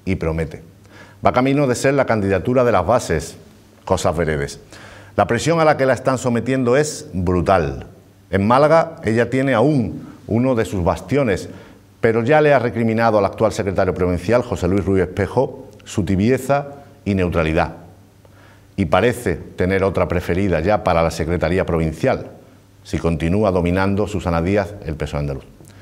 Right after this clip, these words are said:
El portavoz municipal, Daniel Pérez, por su parte, que se paseó con Susana Díaz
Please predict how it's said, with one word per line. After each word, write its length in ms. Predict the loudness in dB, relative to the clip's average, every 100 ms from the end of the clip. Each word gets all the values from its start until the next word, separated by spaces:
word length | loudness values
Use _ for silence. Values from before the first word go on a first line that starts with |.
| -20 -20 -20 -20 -6
El 120 | 0
portavoz 280 | 2 4 4
municipal, 760 | 2 0 2 6 6 4 -2 -2
Daniel 300 | 0 0 2
Pérez, 260 | 2 2
por 180 | 0 -2
su 140 | -2
parte, 480 | 0 0 2 -2 -4 -10 -20 -8
que 100 | -4
se 100 | -2
paseó 400 | -2 -2 0 0
con 140 | 0 -2
Susana 380 | -2 -2 0
Díaz 340 | 0 0 0